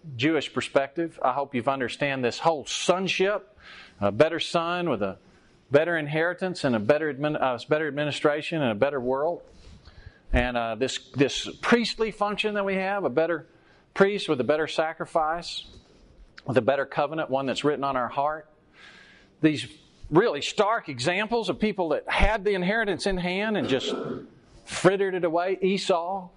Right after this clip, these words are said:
children wandering in the wil-, wilderness. And these amazing guys that j-, saw judgment ahead, avoided it, saw benefit ahead, way far off.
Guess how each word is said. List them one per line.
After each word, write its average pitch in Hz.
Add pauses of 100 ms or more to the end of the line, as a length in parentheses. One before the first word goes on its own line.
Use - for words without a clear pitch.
(260)
children 151
wandering 156
in 135
the 120
wil-, 135
wilderness. 165 (600)
And 196
these 190
amazing 240
guys 156
that 123 (380)
j-, - (160)
saw 180
judgment 202
ahead, 196
avoided 175
it, - (400)
saw 180
benefit 226
ahead, 160
way 277
far 233
off. 101